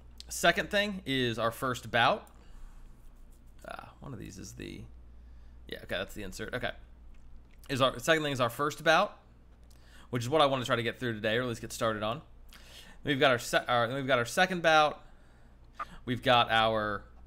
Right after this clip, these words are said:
we got our second bout. We've got our, our ending here, um, and then we have our, our complete finale,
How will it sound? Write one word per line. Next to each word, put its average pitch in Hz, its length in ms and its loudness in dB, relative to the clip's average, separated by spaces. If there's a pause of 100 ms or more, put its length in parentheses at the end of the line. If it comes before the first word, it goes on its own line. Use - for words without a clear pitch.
(340)
we 110 60 -10
got 113 80 -2
our 104 80 -4
second 160 260 0
bout. 143 280 4
We've 120 160 -6
got 117 160 4
our, 101 360 0
our 110 280 0 (180)
ending 160 400 0
here, 160 300 -2 (640)
um, 110 380 2 (640)
and 127 100 0
then 123 140 0
we 120 80 -2
have 117 260 2
our, 107 420 2 (360)
our 120 100 2
complete 120 320 -6
finale, 101 600 -2